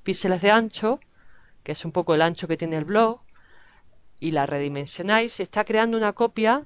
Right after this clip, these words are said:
más reducida, ¿veis? Alberto, ¿la has visto?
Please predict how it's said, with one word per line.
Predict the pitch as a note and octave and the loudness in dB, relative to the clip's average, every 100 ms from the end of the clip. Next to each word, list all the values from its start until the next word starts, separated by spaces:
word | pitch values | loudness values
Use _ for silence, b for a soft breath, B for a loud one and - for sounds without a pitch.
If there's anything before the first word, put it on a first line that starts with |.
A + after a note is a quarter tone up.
| - | -10
más | - A#3+ A#3+ | -2 0 2
reducida, | B3 B3 A#3+ B3+ A#3+ | 2 2 0 0 2
¿veis? | A3+ F4+ - - - _ - - - - - - _ - | 4 2 -2 -18 -20 _ -20 -20 -20 -20 -20 -20 _ -2
Alberto, | F#3 A#3 G#3+ | 2 2 4
¿la | G3+ | 4
has | A3+ | 2
visto? | C4+ - F4 | -2 2 2